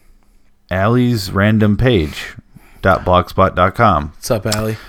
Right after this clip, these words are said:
Speaker 1: It's, it says hundred one random
Speaker 2: Is her
Speaker 1: questions,
Speaker 2: name
Speaker 1: but
Speaker 2: Alyssa or Allison or what?
Speaker 1: I don't know.
Speaker 2: She's Allie.
Speaker 1: I assume this is a guy.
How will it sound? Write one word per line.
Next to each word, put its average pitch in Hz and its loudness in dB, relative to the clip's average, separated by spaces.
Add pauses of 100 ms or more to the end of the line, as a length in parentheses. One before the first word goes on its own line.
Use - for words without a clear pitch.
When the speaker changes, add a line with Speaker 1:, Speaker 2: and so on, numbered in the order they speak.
(680)
Speaker 1:
It's, - -4
it 110 0
says 170 4
hundred 135 6
one 123 6
random 110 6
Speaker 2:
Is 95 0
her - -12
Speaker 1:
questions, 147 4
Speaker 2:
name 151 4
Speaker 1:
but 101 4
Speaker 2:
Alyssa 143 2
or 110 0
Allison 131 -2
or 107 -8
what? 104 -12 (1200)
Speaker 1:
I 85 -4
don't 87 -2
know. 85 -2 (320)
Speaker 2:
She's 110 -8
Allie. 110 -12
Speaker 1:
I - -
assume 147 4
this 117 4
is 98 4
a 95 2
guy. 78 2